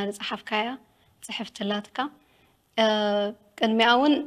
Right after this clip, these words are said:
ብዛዕባ ወንጌል ትዛረብ ሕፅር ዝበለት፣ እ፣ መልእኽታዊት ዝኾነት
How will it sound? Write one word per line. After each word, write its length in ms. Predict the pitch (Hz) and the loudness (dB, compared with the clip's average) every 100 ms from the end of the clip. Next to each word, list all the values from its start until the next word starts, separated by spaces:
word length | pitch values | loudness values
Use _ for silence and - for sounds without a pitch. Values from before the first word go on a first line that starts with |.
| - | -6
ብዛዕባ 360 | 226 202 233 208 202 | -4 -2 0 2 2
ወንጌል 400 | 214 208 208 202 | 2 2 0 -2
ትዛረብ 460 | - 196 202 202 196 | -4 -2 0 0 -2
ሕፅር 280 | 220 262 240 | -2 0 0
ዝበለት፣ 460 | 196 190 196 226 - _ _ | -2 -2 -2 -6 -12 _ _
እ፣ 120 | 214 202 208 - _ | -8 -8 -8 -12 _
መልእኽታዊት 640 | 226 233 - - 208 208 | -2 0 -2 -2 -4 -4
ዝኾነት 440 | 208 202 208 202 | -6 -6 -6 -6